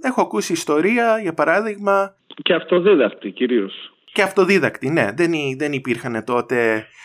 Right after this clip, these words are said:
Speaker 1: μεγάλες και ακριβές, ε, σχολές <laughs> ηθοποιίας και τα λοιπά.
Speaker 2: Ναι, γιατί,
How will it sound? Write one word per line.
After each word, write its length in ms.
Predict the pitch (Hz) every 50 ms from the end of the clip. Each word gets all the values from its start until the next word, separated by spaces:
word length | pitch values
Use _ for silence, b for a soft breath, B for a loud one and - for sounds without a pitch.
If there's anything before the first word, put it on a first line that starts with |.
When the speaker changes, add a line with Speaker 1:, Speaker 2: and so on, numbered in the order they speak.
| B B B B B B
Speaker 1:
μεγάλες 600 | - 135 135 113 110 120 123 131 131 123 127 127 -
και 80 | -
ακριβές, 680 | 127 123 - 120 117 104 117 120 120 120 120 - - -
ε, 260 | 123 113 113 110 113
σχολές 880 | 113 - - - - 123 107 110 120 123 123 123 - - - - - -
<laughs> 300 | 139 135 - 160 165 139
ηθοποιίας 680 | 139 - 139 127 - 120 113 120 123 123 117 107 - -
και 80 | 131
τα 100 | 113 110 107
λοιπά. 260 | 107 110 170 180 185
Speaker 2:
Ναι, 60 | 208
γιατί, 240 | 233 - - - -